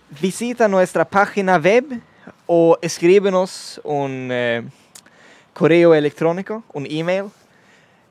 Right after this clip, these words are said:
y vi-, y, eh, envíalo a info punto logosol, eh, info at logosol punto com, y vamos a ayudar.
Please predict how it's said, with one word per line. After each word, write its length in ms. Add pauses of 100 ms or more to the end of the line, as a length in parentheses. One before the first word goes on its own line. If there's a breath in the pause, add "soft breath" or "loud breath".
y 200
vi-, 320
y, 300
eh, 440
envíalo 680
a 320
info 640
punto 720
logosol, 720 (220)
eh, 120
info 280
at 180
logosol 400
punto 380
com, 320 (400 soft breath)
y 580 (260)
vamos 460
a 140
ayudar. 420